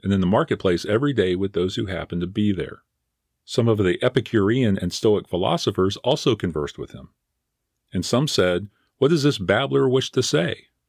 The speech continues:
Others said, "He seems to be a preacher of foreign divinities, because he was preaching Jesus and the resurrection." And they took him and brought him to the Areopagus, saying, "May we know what this new teaching is that you're presenting,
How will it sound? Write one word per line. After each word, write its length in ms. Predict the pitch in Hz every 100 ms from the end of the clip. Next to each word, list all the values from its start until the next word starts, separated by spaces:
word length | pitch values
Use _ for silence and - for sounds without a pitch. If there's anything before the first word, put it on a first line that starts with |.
| _ _
Others 340 | 98 147 156 -
said, 360 | 82 82 101 _
"He 140 | -
seems 260 | 110 139 131
to 60 | 123
be 120 | 120
a 60 |
preacher 420 | - 131 135 143 123
of 100 | -
foreign 400 | 110 120 135 127
divinities, 720 | 113 139 156 92 101 - - _ _ _
because 300 | 107 113 98
he 60 | 110
was 160 | 92
preaching 400 | - 147 - 104
Jesus 460 | 90 135 123 98 -
and 180 | 95 95
the 60 |
resurrection." 720 | 87 87 85 92 101 - - _ _ _ _ _ _ _ _
And 60 | 101
they 100 | 87
took 260 | 180 185
him 220 | 160 156
and 140 | - 90
brought 220 | 101 127
him 100 | 123
to 100 | 120
the 160 | 104 95
Areopagus, 720 | 95 90 85 78 67 62 - -
saying, 480 | - 95 87 82 - _ -
"May 120 | 113
we 160 | 98
know 280 | 90 107 151
what 220 | 160 110
this 180 | 110 104
new 300 | 98 104 170
teaching 400 | 170 165 - 147
is 360 | 139 143 98 104
that 120 | 120
you're 160 | 104 107
presenting, 540 | 107 107 139 - -